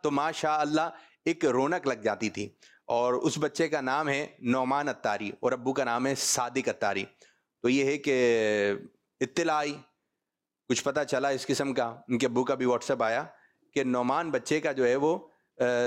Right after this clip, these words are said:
तकरीबन दस, सवा दस के दरमियान जो है वो इंतकाल हो गया और जोहर में जो है उस बच्चे की जो है तदफीन भी हो गई। तो प्यारे बच्चों, वो बच्चा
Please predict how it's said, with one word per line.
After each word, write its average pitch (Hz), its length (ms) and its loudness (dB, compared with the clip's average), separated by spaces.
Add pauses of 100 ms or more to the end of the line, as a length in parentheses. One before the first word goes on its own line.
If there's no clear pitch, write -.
(160)
तकरीबन 147 360 0
दस, 156 240 -2
सवा 165 300 0
दस 151 280 -2
के 175 100 -2
दरमियान 135 440 -2
जो 131 80 4
है 123 60 4
वो 127 160 2
इंतकाल 110 420 -2
हो 98 100 -4
गया 104 220 -6 (200)
और 120 140 2
जोहर 131 340 0
में 135 140 0
जो 131 100 2
है 131 60 2
उस 120 100 -2
बच्चे 123 260 -2
की 123 100 -2
जो 117 120 4
है 127 120 4 (320)
तदफीन 135 420 -2
भी 135 100 2
हो 107 220 2
गई। 101 180 -2
तो - 380 -12
प्यारे 143 220 -2
बच्चों, 151 300 0
वो 151 100 2
बच्चा 147 360 0